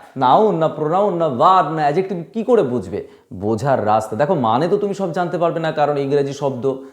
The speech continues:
সব কিছু মানে নাই জানতে পারো। সেই ক্ষেত্রে চেনার রাস্তাগুলো, নাউনকে চেনার রাস্তাগুলো আমি কিন্তু তোমাদের স্পষ্ট করছি। So এখানে দেখো সেই ট্রুথফুলনেস, এই ট্রুথফুলনেসটা of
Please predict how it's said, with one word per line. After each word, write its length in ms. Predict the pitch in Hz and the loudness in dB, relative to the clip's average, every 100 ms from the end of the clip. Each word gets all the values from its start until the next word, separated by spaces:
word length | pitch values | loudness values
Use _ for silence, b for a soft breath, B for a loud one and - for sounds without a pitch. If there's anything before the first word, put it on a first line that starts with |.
| B _ | B _
সব 220 | 101 - | -12 -8
কিছু 160 | - 127 | -6 -2
মানে 160 | 123 | 0
নাই 200 | 123 165 | 2 4
জানতে 240 | 170 165 156 | 2 0 0
পারো। 220 | 151 151 B B - | 0 -2 B B -6
সেই 220 | - 190 | 0 0
ক্ষেত্রে 400 | 180 190 190 190 | 0 -2 -2 -2
চেনার 500 | 190 208 233 240 175 | -2 0 4 6 6
রাস্তাগুলো, 560 | 143 - 123 101 101 | 2 0 -6 -4 -4
নাউনকে 400 | 107 143 208 226 | -2 0 0 -4
চেনার 520 | 220 - 202 220 240 190 | -6 -4 0 4 4 4
রাস্তাগুলো 480 | 156 - 135 131 | 2 0 -2 0
আমি 120 | 131 127 | -2 -2
কিন্তু 180 | 127 | -4
তোমাদের 280 | 135 120 120 | -4 -2 -4
স্পষ্ট 400 | - 165 143 - | -4 -2 -2 -2
করছি। 440 | - 107 - 104 B B B - | -4 -4 -6 -10 B B B 0
So 200 | 208 185 - - - _ - | 4 4 2 -8 -18 _ -4
এখানে 300 | 160 226 220 | 0 2 2
দেখো 240 | 185 220 | 2 0
সেই 140 | - 208 | -2 -6
ট্রুথফুলনেস, 1300 | - 220 240 208 202 208 208 196 185 185 151 - b b | -6 -2 -2 -2 -4 -4 -2 0 0 0 -2 -4 b b
এই 140 | 151 | -2
ট্রুথফুলনেসটা 840 | 151 190 147 185 202 196 - - - | 0 -2 -4 -4 -2 -2 -2 -2 0
of 540 | 156 170 202 160 - | 4 6 4 0 -10